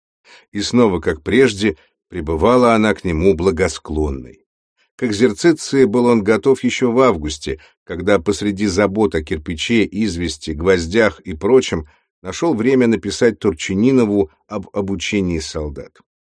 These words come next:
«Экзерциция по полковничьей инструкции шесть недель, по сему закону, буде солдаты иных упражнены,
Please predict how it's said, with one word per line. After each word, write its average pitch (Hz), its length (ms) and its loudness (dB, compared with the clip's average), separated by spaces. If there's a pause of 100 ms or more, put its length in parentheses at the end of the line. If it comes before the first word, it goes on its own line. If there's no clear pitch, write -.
(360)
«Экзерциция 151 1000 2
по 131 240 2
полковничьей 131 800 4
инструкции 135 840 2
шесть 143 340 0
недель, 135 520 0 (280)
по 117 100 -10
сему 131 260 2
закону, 135 640 4
буде 147 300 0
солдаты 131 600 2
иных 123 480 2
упражнены, 98 800 0